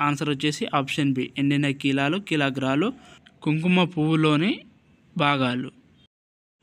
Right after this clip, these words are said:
కొబ్బరి జనన స్థానంగా చెప్పే దేశం.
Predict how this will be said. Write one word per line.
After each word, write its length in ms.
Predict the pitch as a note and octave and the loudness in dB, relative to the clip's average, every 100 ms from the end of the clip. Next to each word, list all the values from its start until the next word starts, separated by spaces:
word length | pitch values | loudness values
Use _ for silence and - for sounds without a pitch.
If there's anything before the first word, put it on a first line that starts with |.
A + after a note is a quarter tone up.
| _ _ - - - _ _ _ _ _ _ _ - | _ _ -20 -20 -20 _ _ _ _ _ _ _ 0
కొబ్బరి 360 | D#3+ E3 A3 | 2 4 4
జనన 320 | G3 F#3 F3+ F3 | 4 4 4 2
స్థానంగా 600 | - C#3+ C#3+ D3 C#3+ C#3+ C#3+ | 2 2 2 2 2 2 0
చెప్పే 340 | - C#3 E3+ D#3+ | -4 0 0 4
దేశం. 380 | D3 C3+ B2+ | 2 2 -2